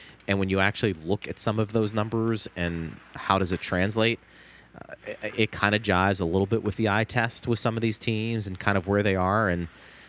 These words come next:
uh, if the Lightning can continue their trend moving forward, I, I, I think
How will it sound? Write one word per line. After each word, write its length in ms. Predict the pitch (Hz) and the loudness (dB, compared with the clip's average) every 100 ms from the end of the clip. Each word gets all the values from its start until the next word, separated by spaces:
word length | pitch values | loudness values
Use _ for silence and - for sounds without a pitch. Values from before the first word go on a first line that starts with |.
| - - | -18 -10
uh, 160 | 73 - | -8 -6
if 140 | 87 | -6
the 100 | - | -4
Lightning 320 | 90 98 107 104 | -2 0 0 -4
can 180 | - | -6
continue 500 | 101 107 - 107 104 | -6 -6 -4 -2 0
their 180 | 104 101 | 0 0
trend 480 | - - 113 107 101 | -2 0 0 0 0
moving 240 | 101 92 | -2 -2
forward, 420 | 82 - 127 104 87 | -4 0 2 2 2
I, 60 | |
I, 240 | 90 90 82 | 0 -2 -2
I 40 | 87 | -4
think 440 | - 110 101 - | 0 0 0 -4